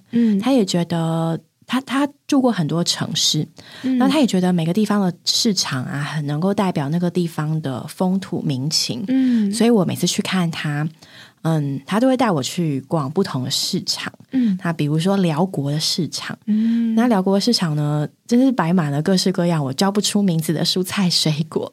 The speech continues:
Speaker 1: 嗯。
Speaker 2: 然后我也觉得很奇妙，就是同样的一种果子，然后它怎么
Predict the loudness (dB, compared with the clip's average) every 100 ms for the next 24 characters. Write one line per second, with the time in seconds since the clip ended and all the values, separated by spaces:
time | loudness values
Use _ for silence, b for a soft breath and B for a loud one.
0 | -4 0 0 0 0 2 4 2 2 -2
1 | -2 0 0 0 2 2 2 2 0 0
2 | -2 -8 -2 2 2 4 2 2 2 2
3 | 0 0 -2 -2 -10 -10 -10 B B B
4 | B 0 2 0 0 2 2